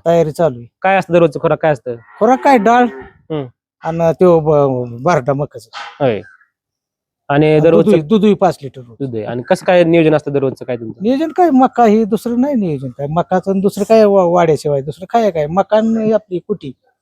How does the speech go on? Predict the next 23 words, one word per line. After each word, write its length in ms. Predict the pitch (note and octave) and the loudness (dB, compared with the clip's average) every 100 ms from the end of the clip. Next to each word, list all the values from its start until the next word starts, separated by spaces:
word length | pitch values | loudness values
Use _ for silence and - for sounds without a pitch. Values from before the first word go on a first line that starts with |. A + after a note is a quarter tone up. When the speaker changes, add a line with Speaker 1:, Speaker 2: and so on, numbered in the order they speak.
| - | 0
Speaker 2:
होय. 220 | C3+ G#2 A2 _ _ - _ _ _ - _ | 2 0 -4 _ _ -20 _ _ _ -20 _
आतापर्यंत 520 | - D3+ E3 F#3 F#3 F3+ F3+ | -4 -2 0 2 2 0 0
किती 260 | G3 G#3+ | 2 2
बैल 320 | G3+ G#3 F#3 | 4 4 4
तुमच्या 240 | F3 E3+ E3+ | 0 0 0
इथं 260 | D#3+ D#3+ | 2 2
दावणीला 280 | D#3 D3+ C#3 | 2 0 0
होती 200 | C3 A#2+ | -4 -8
आता? 200 | A#2+ - B2 _ _ _ _ _ _ | -16 -16 -20 _ _ _ _ _ _
Speaker 1:
अहो, 140 | - D#3 | -8 -2
आतापर्यंत 440 | F#3 - F#3 G3+ | 0 0 0 4
हे 60 | F#3+ | 4
पहिलाच 400 | G3 G#3+ G3+ G3 | 4 2 2 2
बैल 140 | F#3+ | 0
लाभलाय 360 | E3 E3 C3+ B2+ | 2 0 0 -6
चांगला. 580 | - B2 A2+ _ - C#3 | -8 -14 -16 _ -6 -4
Speaker 2:
हा. 100 | A2+ - | -4 -8
ह्याच्या 420 | - - - D#3+ | -16 -6 0 2
आधी 80 | E3 | 2
कुठले 240 | E3+ E3 | 2 2
कुठले 220 | D#3+ D#3+ D#3 | 2 2 4
बैल 140 | D3 | 2
होते? 260 | C3+ A#2 | 0 -2